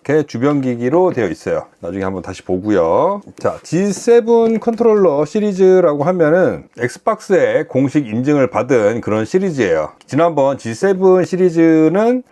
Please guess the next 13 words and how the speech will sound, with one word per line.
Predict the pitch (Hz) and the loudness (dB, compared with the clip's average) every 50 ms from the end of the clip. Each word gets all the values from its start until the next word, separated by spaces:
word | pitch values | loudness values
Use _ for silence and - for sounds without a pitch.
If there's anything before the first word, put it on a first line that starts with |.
| _ - | _ -6
유선으로 | 101 123 143 190 214 233 233 226 202 170 135 107 98 107 135 180 185 | -4 -2 0 2 0 2 2 2 2 2 2 2 0 0 0 0 0
엑스박스에 | 113 98 - - - 156 147 - - 156 135 117 | -2 -6 -8 -8 -8 -8 -8 -4 -2 -2 0 0
연결이 | 107 98 101 101 120 120 120 120 120 | 0 -2 -2 0 0 2 2 0 -2
가능했는데, | 117 - 98 101 110 117 131 143 143 131 120 120 131 131 127 110 98 | -4 -8 -6 -4 -2 -2 -2 0 -2 -2 0 0 2 2 2 0 0
이번에도 | 110 135 175 196 190 185 180 175 170 202 226 233 240 233 220 - - - - | 0 0 0 2 2 0 -2 0 0 2 2 2 2 0 -2 -8 -16 -10 -6
유선으로 | 113 135 165 220 233 233 220 208 170 160 160 156 | -2 0 0 2 2 2 2 2 2 2 2 2
연결이 | 131 117 117 120 127 127 127 123 | 0 -2 0 2 2 2 2 2
가능합니다. | 110 - 104 98 104 107 117 135 135 113 87 85 82 - - _ _ - | 0 -4 -4 -4 -2 -2 -2 -2 -2 -2 -2 -2 -4 -4 -6 _ _ -10
다만 | - - 98 104 127 151 175 185 196 196 - _ - | -6 -4 -2 -2 0 0 0 -2 -4 -8 -14 _ -12
이점사 | 120 110 117 - _ - - 180 175 175 175 180 175 165 - - 120 127 | -10 -10 -10 -10 _ -2 0 2 2 2 2 0 -2 -6 -6 -4 -4 -4
기가 | 165 196 180 160 131 131 127 | -2 0 0 0 0 0 -2
동글과 | - 127 127 147 170 185 180 165 131 107 87 80 76 - - _ - | -2 -2 0 2 2 4 2 2 2 0 -2 -2 -4 -10 -14 _ -8
블루투스로 | - 113 131 135 - - 123 - - 135 151 185 202 208 208 220 | -4 -2 -2 -2 -2 -6 -10 -6 -2 0 2 2 2 2 0 -4